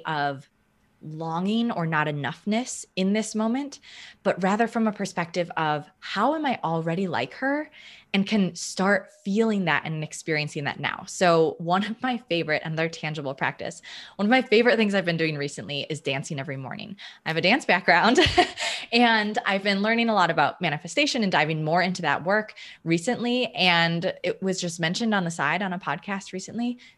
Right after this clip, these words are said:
manifest through dancing. And I was like, "What a perfect thing for Marin to do."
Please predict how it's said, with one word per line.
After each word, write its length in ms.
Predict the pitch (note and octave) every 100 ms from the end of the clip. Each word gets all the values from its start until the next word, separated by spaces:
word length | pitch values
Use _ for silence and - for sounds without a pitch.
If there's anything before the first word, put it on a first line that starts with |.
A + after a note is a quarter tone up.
| -
manifest 460 | D#3 C#3 F3 E3
through 100 | -
dancing. 380 | D3+ C3 D#3 F#3+
And 100 | F#3+
I 40 | D#3
was 80 |
like, 100 | D#3
"What 200 | F#3 F4+
a 40 | F#4
perfect 420 | F#4 G#3 G3 G3 -
thing 180 | F#3 D#3+
for 140 | E3
Marin 300 | D#3+ C3 A#2 E3
to 100 |
do." 120 | G3+